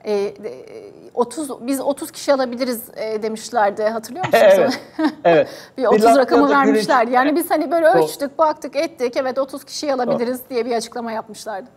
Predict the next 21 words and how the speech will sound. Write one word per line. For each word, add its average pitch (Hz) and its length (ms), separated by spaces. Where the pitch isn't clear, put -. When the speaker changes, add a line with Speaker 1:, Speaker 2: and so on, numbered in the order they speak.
Speaker 2:
Doğru. 180 260
E, - 80
evet. 180 320
Şimdi 240 240
İsveç 226 420
yüz 202 180
on 220 200
bin 175 120
seçti 147 400
aldı. 135 380
Finlandiya 196 500
işte 170 240
otuz 180 360
bin 180 120
kadar 135 340
seçti 143 380
aldı. 156 320
Bunlar 202 200
yalnız 220 260
seçilerek 170 600
alındı. 123 440